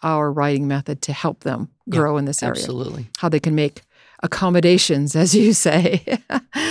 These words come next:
Speaker 1: So myth number one, gifted students don't need help. They'll be fine on their own.
Speaker 2: Well, I would think, um, anyone who spent any time with kids whose brains work really fast, in a way, they need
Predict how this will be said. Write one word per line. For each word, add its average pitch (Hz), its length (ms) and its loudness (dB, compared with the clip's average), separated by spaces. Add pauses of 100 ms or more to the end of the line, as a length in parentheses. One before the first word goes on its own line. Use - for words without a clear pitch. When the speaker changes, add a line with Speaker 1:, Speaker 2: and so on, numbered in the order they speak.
(320)
Speaker 1:
So 220 160 2
myth 220 220 4
number 220 240 6
one, 214 240 2
gifted 175 380 0
students 165 440 -2
don't 160 440 0
need 170 180 0
help. 214 380 -4
They'll 160 160 0
be 156 100 -2
fine 151 260 -4
on 147 140 -2
their 143 160 -4
own. - 300 -8
Speaker 2:
Well, 151 260 4
I 127 180 2
would 143 200 2
think, 127 440 -4
um, 120 380 -12 (240)
anyone 139 300 2
who 135 100 -2
spent - 320 -6
any 117 240 -4
time 123 480 -4
with - 400 -6 (380)
kids 131 500 -6 (560)
whose 117 340 -2
brains 123 500 -2
work 113 360 -6
really 120 640 -6
fast, 156 580 -6 (300)
in 143 160 2
a 123 80 2
way, 127 500 2 (120)
they 131 380 0
need 120 480 -2